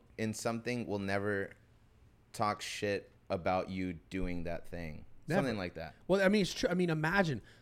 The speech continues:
Speaker 2: imagine you being super motivated to be an actor, right?
Speaker 1: Yeah.
Speaker 2: And going after what you love, being like, "Yo,"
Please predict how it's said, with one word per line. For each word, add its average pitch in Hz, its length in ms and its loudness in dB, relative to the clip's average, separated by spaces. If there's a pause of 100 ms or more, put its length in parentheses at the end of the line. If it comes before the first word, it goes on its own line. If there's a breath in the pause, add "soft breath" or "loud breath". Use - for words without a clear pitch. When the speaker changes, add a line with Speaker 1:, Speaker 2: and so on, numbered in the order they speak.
Speaker 2:
imagine 170 440 6
you 143 220 4
being 117 240 -2
super 165 300 0
motivated 117 500 2
to 101 100 -4
be 98 140 0
an 87 80 0
actor, 82 320 -4
right? 85 280 -4 (200)
Speaker 1:
Yeah. 92 300 0
Speaker 2:
And 95 120 -6
going 120 280 2
after 117 260 -2
what 104 180 -2
you 110 60 -4
love, 98 140 -2
being 98 160 -4
like, 85 180 -6
"Yo," 110 140 -2